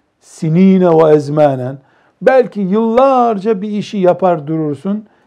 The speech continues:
مِمَّا يُفْسِدُ عَلَيْكَ طَهَارَتِكَ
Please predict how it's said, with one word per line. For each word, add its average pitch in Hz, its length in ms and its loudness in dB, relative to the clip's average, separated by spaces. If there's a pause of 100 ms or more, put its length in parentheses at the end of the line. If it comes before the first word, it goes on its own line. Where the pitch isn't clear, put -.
(180)
مِمَّا 160 600 -4 (240)
يُفْسِدُ 185 440 -6 (180)
عَلَيْكَ 151 400 -4 (200)
طَهَارَتِكَ 185 640 0